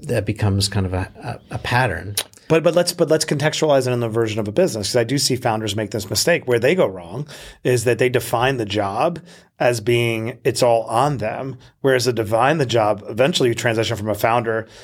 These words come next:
Speaker 2: to a catalyst. You're just trying to catalyze things, and ca-, and ca-, and you need people to catalyze things. So
Speaker 1: Yeah.
Speaker 2: that incredible employee that unlocks everything. I find, I talk about this in the book, there's a certain archetype of a leader that is a victim,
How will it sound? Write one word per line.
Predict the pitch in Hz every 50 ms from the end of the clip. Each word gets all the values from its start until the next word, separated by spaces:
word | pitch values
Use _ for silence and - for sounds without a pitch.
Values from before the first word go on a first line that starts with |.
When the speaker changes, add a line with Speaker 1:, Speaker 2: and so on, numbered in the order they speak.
| - _ _
Speaker 2:
to | - - 135 127
a | 117 120 123 117
catalyst. | - - 139 165 175 139 - - 135 - -
You're | - 135
just | 165 175 -
trying | - 185 151 117
to | -
catalyze | - - 139 143 143 143 127 120 123 123 - -
things, | - 110 113 117 101 -
and | 143 143 143 117 104 -
ca-, | 131 120 123
and | 127 117 - - - -
ca-, | - 135 -
and | 135 127 120 120
you | 131
need | 147 156 123
people | - 151 147 151 123 101
to | 104
catalyze | - - 113 107 110 123 120 113 -
things. | - 135 117 127 107
So | - 143 127 117 - - - - - -
Speaker 1:
Yeah. | 110 147 135
Speaker 2:
that | 110 - -
incredible | 139 131 - - 165 151 151 139 147 143
employee | 135 131 - - 147 143 135 120
that | 120 117
unlocks | 113 110 110 113 123 127 - -
everything. | 123 113 120 117 127 120 123 120 - - - - - -
I | 143 147
find, | 143 - 175 170 156 139
I | 139
talk | 135 147 135
about | 135 135 120 110
this | 120 - -
in |
the | 123 113
book, | 127 175 180 180
there's | - 127 120 117
a | 120 110
certain | - - 143 127 120 120 120
archetype | 120 - 123 123 - 123 - 120 120 113
of | 123 110
a | 117
leader | 117 113 127 143 147 135 127 120
that | 120 123 120 120
is | 104 104
a | 101
victim, | 101 180 202 196 - 110 107 120 123 -